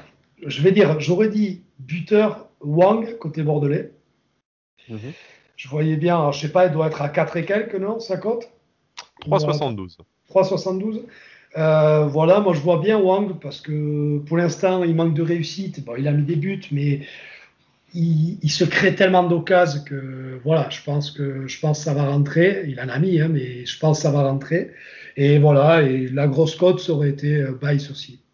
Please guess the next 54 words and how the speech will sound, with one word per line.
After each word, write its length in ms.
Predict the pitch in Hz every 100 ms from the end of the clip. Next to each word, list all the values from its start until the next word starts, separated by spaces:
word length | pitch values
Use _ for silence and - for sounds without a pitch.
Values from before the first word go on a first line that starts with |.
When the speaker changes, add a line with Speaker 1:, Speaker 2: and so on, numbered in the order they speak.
| _ _ -
Speaker 1:
Mais 80 | 143
je 80 |
dis 100 | 156
pas 140 | 147 185
qu'ils 120 | 165
vont 80 | 156
marquer 260 | 151 - 147
les 140 | 156
deux, 220 | 160 147 151
hein, 80 |
ça 140 | 147 127
voudrait 240 | 123 127
dire 200 | 139 139
qu'on 120 | 135
gagne 280 | 139 151 143
Speaker 3:
<laughs> 60 | 143
Speaker 1:
deux, 200 | 147 143 _ _ -
deux, 100 | 143
deux 120 | 151
buts. 200 | 151 170
Je 80 | -
veux 160 | 131 127
pas, 260 | 165 170
je 140 | 151 117
veux 140 | -
pas 120 | 160
vous 200 | 147 139
assommer 400 | 143 - 151 156
direct. 340 | 151 156 143 - _ - - -
Speaker 3:
Alors, 180 | 113
Speaker 1:
Mais, 100 | 120
euh, 140 | 123 196
Speaker 3:
ou 60 |
alors, 580 | 147 127 123 190 - - _ - -
transition 480 | - 156 147 135 123
toute 200 | 117 180
trouvée 340 | - 139 143 156
pour 120 | 113
le 100 | 107
pari, 400 | 120 113 123 127
euh, 400 | 113 98 95 92
pour 140 | 92 98
le 40 | -
pari, 300 | 107 107 104
euh, 100 | 90
fun 220 | - 123
bet 340 | 110 113 -
à 40 | 110
Speaker 2:
Fun 60 |
Speaker 3:
plus 120 | 120 117
Speaker 2:
bet. 60 |
Speaker 3:
de 100 | 104
trois 400 | 101 - 113 113
de, 300 | 101 95 92